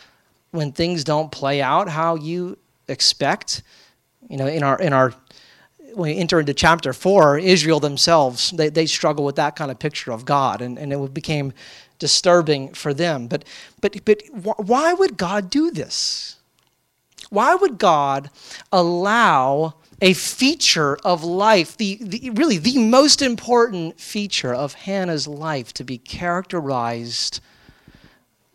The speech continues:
by loss and what she doesn't have? He's prompting something here,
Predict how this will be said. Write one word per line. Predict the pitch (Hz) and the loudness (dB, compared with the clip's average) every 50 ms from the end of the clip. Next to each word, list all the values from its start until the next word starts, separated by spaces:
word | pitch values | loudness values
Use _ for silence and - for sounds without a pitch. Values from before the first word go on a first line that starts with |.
| _ _ _ - | _ _ _ -10
by | 143 123 113 104 | -6 -6 -6 -6
loss | 104 113 120 113 110 - - - - - - - - - - - _ _ _ _ _ _ _ _ _ _ _ _ _ _ _ _ _ _ _ _ _ _ _ _ _ _ _ _ _ _ _ _ - - | -6 -6 -6 -6 -6 -6 -4 -4 -4 -2 -4 -6 -8 -10 -14 -18 _ _ _ _ _ _ _ _ _ _ _ _ _ _ _ _ _ _ _ _ _ _ _ _ _ _ _ _ _ _ _ _ -16 -12
and | 139 123 117 110 | -10 -8 -8 -6
what | 113 117 | -6 -4
she | - - 117 | -4 -6 -6
doesn't | 123 123 110 120 113 | -6 -8 -8 -8 -10
have? | 98 117 113 110 101 90 - - - - - - - - - _ _ _ _ _ _ _ _ _ _ _ _ _ _ _ _ _ _ _ _ _ _ _ _ _ _ _ _ _ _ _ | -10 -12 -12 -12 -14 -16 -18 -20 -20 -20 -20 -20 -20 -20 -20 _ _ _ _ _ _ _ _ _ _ _ _ _ _ _ _ _ _ _ _ _ _ _ _ _ _ _ _ _ _ _
He's | 135 135 123 - | -10 -8 -8 -8
prompting | - - 151 143 143 135 - 127 120 110 | -8 -6 -6 -6 -6 -6 -8 -8 -6 -6
something | - - 127 117 - - 123 110 107 110 110 - _ _ _ _ _ _ _ _ _ _ _ | -6 -6 -6 -6 -8 -8 -8 -8 -8 -10 -12 -14 _ _ _ _ _ _ _ _ _ _ _
here, | - - 147 131 113 101 95 98 | -6 -4 -2 -2 -4 -6 -8 -12